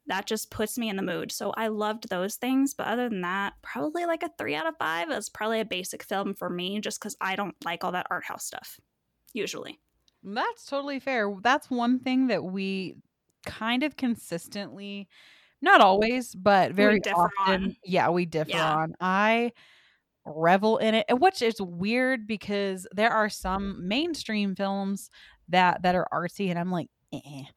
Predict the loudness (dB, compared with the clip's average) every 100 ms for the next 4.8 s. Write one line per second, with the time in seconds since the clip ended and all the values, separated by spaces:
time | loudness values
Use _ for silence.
0 | _ _ _ -10 2 4 6 2 -2 -6
1 | -6 -8 -8 -8 2 4 6 6 6 4
2 | 0 0 -2 0 2 2 0 0 -2 -2
3 | _ -4 2 2 2 2 2 2 -2 -4
4 | -10 -8 -4 0 2 4 2 -4